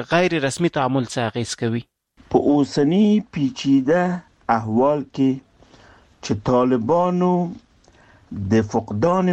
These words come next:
Speaker 2: مشروعیت او لوی حقوقي بحران سره مخامخ دی، دا تصمیم د افغانستان دپاره ډیر منفي عواقب لري او د افغانستان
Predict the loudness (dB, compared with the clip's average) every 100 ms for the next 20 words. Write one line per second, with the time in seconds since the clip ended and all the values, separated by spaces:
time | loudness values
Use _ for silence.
0 | 0 -2 -4 -2 -2 0 0 2 -2 _
1 | -20 _ _ _ -2 2 4 4 4 2
2 | 2 0 -2 -4 0 -2 0 2 2 2
3 | 0 0 0 0 -2 -4 -2 -4 -8 -20
4 | -20 -20 -4 -2 0 0 0 2 0 0
5 | 0 0 -2 -8 -14 _ -20 -20 _ -2
6 | 0 0 0 -4 0 2 4 4 0 -6
7 | _ _ _ _ -2 -2 0 0 0 -4
8 | -4 -2 0 -2 -2 -2 0 0 0 -2
9 | -8 _ _ -20 _ _ -12 -8 -6 0
10 | 2 4 2 2 0 -6 -2 0 2 -2
11 | -4 -6 -6 -2 0 2 -2 -4 -2 2
12 | 2 2 -2 -6 -16 -20 -20 -16 -4 -2
13 | -2 -2 -2 0 -2 -2 -4 -4 -2 2
14 | 0